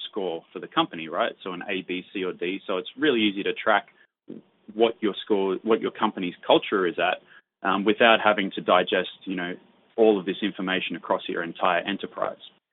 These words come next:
And so to develop that score, we look at things like, you know, how long is a hazard open? Um,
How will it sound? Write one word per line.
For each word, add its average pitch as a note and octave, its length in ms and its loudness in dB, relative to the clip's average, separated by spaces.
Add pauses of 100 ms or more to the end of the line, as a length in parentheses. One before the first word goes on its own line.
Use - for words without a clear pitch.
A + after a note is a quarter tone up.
(240)
And A2+ 160 -2
so B2 140 6
to B2 100 -4
develop B2 360 8
that G#2 200 4
score, C#3 260 8
we A#2+ 100 8
look G2+ 200 2
at G2 140 4
things G2+ 340 4
like, F#2+ 220 4 (440)
you G2 80 -2
know, F2+ 80 0 (600)
how D#3 140 10
long C#3 180 6
is A2 100 -2
a A2 80 4
hazard G#2+ 360 4
open? E2+ 480 -4 (440)
Um, F2 400 -6